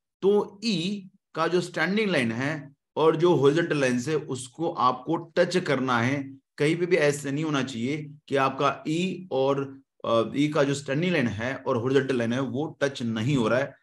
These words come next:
That is the rule number four कि यहाँ पे टच नहीं होना चाहिए। अब इसके अलावा रूल नंबर फिफ्थ,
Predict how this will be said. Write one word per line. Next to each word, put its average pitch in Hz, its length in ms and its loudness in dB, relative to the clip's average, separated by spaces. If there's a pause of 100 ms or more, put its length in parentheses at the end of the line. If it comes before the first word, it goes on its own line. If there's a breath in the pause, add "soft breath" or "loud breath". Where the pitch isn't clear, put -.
(180)
That 127 160 2
is 135 140 -2
the 170 160 -4 (400)
rule 151 200 4
number 147 280 4
four 170 200 0
कि 156 60 -4
यहाँ 123 460 2
पे 175 300 -2 (340 loud breath)
टच - 300 0 (260)
नहीं 123 520 2
होना 117 300 4
चाहिए। 104 480 -4 (1160)
अब - 320 0 (140)
इसके 151 240 -2
अलावा 170 500 4 (140)
रूल 170 180 4
नंबर 190 260 4
फिफ्थ, - 500 2